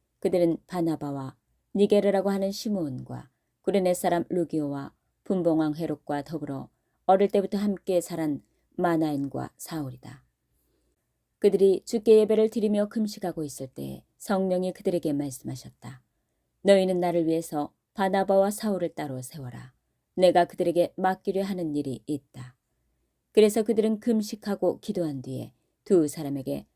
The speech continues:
안수를 하여 떠나 보냈다. 바나바와 사울은 성령이 가라고 보내심으로 실루기아로 내려가서 거기에서 배를 타고 키프로스로 건너갔다. 그들은 살라미에 이르러서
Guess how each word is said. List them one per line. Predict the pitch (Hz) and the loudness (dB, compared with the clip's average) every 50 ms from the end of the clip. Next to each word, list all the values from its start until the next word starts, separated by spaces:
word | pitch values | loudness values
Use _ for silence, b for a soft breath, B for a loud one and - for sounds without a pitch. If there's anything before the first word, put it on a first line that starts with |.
| _ _ | _ _
안수를 | - 180 185 185 185 180 - 208 196 | -2 0 0 0 0 -4 -6 -4 -4
하여 | 185 180 190 185 180 165 - _ - | -4 -2 -2 -2 -2 -2 -4 _ -6
떠나 | - 175 165 147 139 127 - | -4 -4 -4 -4 -8 -10 -14
보냈다. | _ - 160 143 135 127 _ _ _ 120 120 127 _ _ _ _ _ _ _ _ _ _ _ _ _ _ _ _ _ | _ -14 -12 -12 -12 -12 _ _ _ -20 -20 -20 _ _ _ _ _ _ _ _ _ _ _ _ _ _ _ _ _
바나바와 | - 190 190 185 185 175 175 170 175 | 0 2 4 4 4 4 4 2 2
사울은 | 175 - 180 175 165 156 156 156 151 - _ _ _ _ _ | 0 -2 -6 -4 -4 -2 -4 -4 -6 -8 _ _ _ _ _
성령이 | - - - 226 214 208 208 208 202 208 196 | -10 0 2 2 4 4 4 2 2 0 0
가라고 | - 208 202 202 185 185 190 185 | -2 -2 0 0 2 2 0 0
보내심으로 | - - 208 196 185 165 - - 139 131 120 120 - - _ _ _ _ _ _ _ _ | 0 -4 -4 -4 -4 -8 -8 -10 -10 -10 -10 -10 -12 -14 _ _ _ _ _ _ _ _
실루기아로 | _ - - 220 202 185 175 160 180 165 156 160 | _ 0 4 6 6 6 6 4 2 0 0 0
내려가서 | 151 151 156 151 151 143 143 143 143 - 151 135 135 - _ _ _ _ _ _ | -2 -2 -2 -4 -4 -6 -6 -8 -10 -8 -10 -10 -10 -10 _ _ _ _ _ _
거기에서 | - - 202 196 208 208 208 220 | 2 2 4 4 4 2 2 0
배를 | 208 214 220 208 214 208 | -2 -2 0 0 0 0
타고 | 214 208 202 - 202 190 180 - _ _ _ _ _ _ | -2 -4 -2 0 0 0 0 -2 _ _ _ _ _ _
키프로스로 | - 269 240 247 - 254 226 214 208 208 - - 185 175 160 - _ | -2 -2 -2 -2 -2 0 0 0 0 -2 -4 -4 -2 -2 -2 -2 _
건너갔다. | - - 160 156 143 139 131 123 127 123 _ _ - 123 123 - _ _ _ _ _ _ _ _ _ _ | -8 -6 -6 -4 -4 -6 -8 -10 -12 -16 _ _ -16 -16 -16 -16 _ _ _ _ _ _ _ _ _ _
그들은 | - 180 165 151 160 156 156 - - _ _ _ _ | -2 -2 0 2 0 0 0 -2 -8 _ _ _ _
살라미에 | - - - 190 175 170 165 165 160 160 160 156 - - | -10 0 2 4 4 4 2 2 2 2 2 2 0 -2
이르러서 | 175 165 160 147 139 135 131 - - 139 131 131 | -4 -4 -4 -4 -6 -8 -12 -14 -14 -16 -16 -16